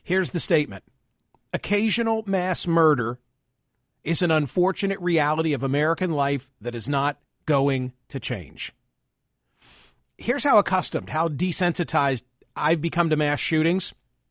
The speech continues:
I've got an outline in my computer that I rely on for radio programs the day after, which is a reflection of, of how routine they've become and how fatigued I am with the idea that anything's ever gonna change.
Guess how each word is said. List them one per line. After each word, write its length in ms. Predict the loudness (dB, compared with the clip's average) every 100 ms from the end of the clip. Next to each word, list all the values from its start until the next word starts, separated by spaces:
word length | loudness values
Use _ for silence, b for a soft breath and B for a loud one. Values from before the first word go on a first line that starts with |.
| _ _ _ _
I've 140 | -2 2
got 140 | 4
an 60 | 4
outline 640 | 2 0 0 0 0 -4 -8 _
in 120 | -2
my 140 | 2 2
computer 640 | 0 0 -2 0 -4 -6 _ _ _ _ _ _ _ _ -8
that 140 | -2
I 60 | 2
rely 420 | 2 2 2 2
on 120 | 0
for 140 | 0 2
radio 340 | 2 4 2
programs 840 | 4 4 4 2 2 0 -2 -4 -6 _ _ _ _ -14
the 280 | -2 0
day 280 | 4 2 4
after, 420 | 2 0 -2 -12 -16 _ _ _ _ _ _ _ _ _
which 180 | -4 -2
is 100 | 0
a 60 |
reflection 600 | 0 2 2 2 2 2
of, 240 | 4 0 -2
of 180 | -6 -2
how 440 | -2 2 2 0 -4
routine 680 | 0 0 0 2 4 4 4
they've 200 | 2 2
become 400 | -2 2 2 4
and 80 |
how 120 | 2 0
fatigued 560 | -2 -6 0 0 2
I 140 | 2 2
am 240 | 2 0
with 120 | -2
the 120 | 0
idea 400 | 0 0 0 0
that 160 | 0 -2
anything's 380 | 0 0 0 0
ever 160 | 0 0
gonna 180 | 0 -2
change. 480 | -2 -4 -6 -14